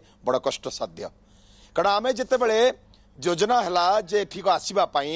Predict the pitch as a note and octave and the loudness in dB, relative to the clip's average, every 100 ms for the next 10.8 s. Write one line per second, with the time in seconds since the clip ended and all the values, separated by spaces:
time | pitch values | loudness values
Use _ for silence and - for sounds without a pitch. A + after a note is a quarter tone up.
0 | G3 - _ _ - C3 - F3 G#3+ F3 | -8 -10 _ _ -4 -4 0 0 0 -4
1 | D#3 F3+ F3+ D3 C#3 F#3+ F3 D#3+ - - | -2 -2 0 -2 -2 -2 -2 -2 -2 0
2 | G#3+ A#3 D#3 C#3 A2 - _ _ _ _ | 2 0 -2 -8 -10 -14 _ _ _ _
3 | _ - E3 F3 D#3+ - G3+ - F3+ F#3+ | _ -2 0 0 -2 -6 -6 -2 0 0
4 | C#3 - _ _ - - F#3+ F3+ D#3 - | -2 -12 _ _ -8 0 0 0 -4 0
5 | G#3 A3+ - - D3 E3 - E3 E3+ B3 | 0 0 -6 -2 0 0 -2 -8 -4 -2
6 | - E3+ D#3+ D3+ C#3+ - G3 G#3 _ - | 0 2 2 0 -4 -6 -8 -8 _ -4
7 | E3 A3 - - - D3+ G#3 - D3 E3 | 2 2 0 -8 -2 0 0 -2 0 0
8 | G#3 D3+ C#3+ C#3+ - - - - - G#3 | 0 -4 -4 -4 -8 -20 -14 -4 0 2
9 | A3 E3 C3 A#2 A#2 C3 G3 - - - | 2 -2 -8 -6 -6 -2 -2 -4 -14 -20
10 | - D3 - E3+ G#3 G3 C#3+ D3 | -4 -2 0 0 0 0 -2 0